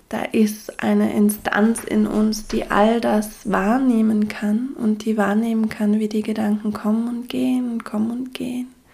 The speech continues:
Die Gefühle kommen und gehen, kommen und gehen.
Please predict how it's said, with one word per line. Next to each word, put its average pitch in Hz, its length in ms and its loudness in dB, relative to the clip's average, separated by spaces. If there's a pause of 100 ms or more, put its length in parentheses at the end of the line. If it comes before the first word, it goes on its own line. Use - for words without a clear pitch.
(760)
Die 214 100 -6
Gefühle 214 500 2
kommen 214 380 4
und 240 200 0
gehen, 220 400 0
kommen 208 300 0
und 247 240 -4
gehen. 226 500 -4